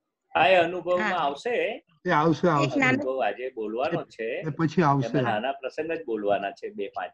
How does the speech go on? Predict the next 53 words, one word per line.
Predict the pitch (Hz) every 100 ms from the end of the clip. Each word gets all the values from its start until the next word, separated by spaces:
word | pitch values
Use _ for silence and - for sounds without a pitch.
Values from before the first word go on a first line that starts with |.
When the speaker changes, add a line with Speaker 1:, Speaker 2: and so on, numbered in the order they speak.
| -
Speaker 1:
મિનિટ | 85 -
આપણે | 82 87
વધારે | 85 85 101
નથી | 110 104 127
બોલવાના. | 92 82 208
Speaker 2:
હા, | 202 180 - _ 202
હા, | 185 170
Speaker 1:
એ | 156
Speaker 2:
હા. | 131
Speaker 1:
આવશે. | 120 - 101 - -
અત્યારે | - 156 143
બધાને | 143 151
પ્રશ્ન | 147 127 - 147
પૂછવા | 147 135 175
દો | 180 202
ને. | 214 - _ -
Speaker 2:
હા, | 269 247
કાંઈ | - 269 277
વાંધો | 254 190 180 - -
નહીં. | 202 202 -
જય, | 208
Speaker 1:
હા, | 196 120 -
Speaker 2:
જય, | 214 -
Speaker 1:
દાદા | 110 117 139
Speaker 2:
જય | 151 151
Speaker 1:
કહી | 165
Speaker 2:
જય. | 190
Speaker 1:
દીધું. | 120 120 120
ચલો | 139 170
ને | 175 -
તમે | 156
કહો | 156 131 123
છો | 147
એટલે | 143 143
કહી | 143 147 139
દઉં. | 131 110 _ _ _ _ 135
નાની | 135
Speaker 2:
હા, | 220 151
કહો. | 214
Speaker 1:
મોટી | 208 143 -
ભૂલ | 135 143
થાય | - 196 202
ને | 143 123 185 - - - -
તો | 214
મેં | 214
Speaker 2:
હા. |
Speaker 1:
દાદા | 190 135 160 160
ભગવાનને | 135 135 147 151 156
open | 156 - 135 135 156
to | 151 160
sky | 147 _ 135 135
કહી | 135 143 139
દીધું. | 110 101 95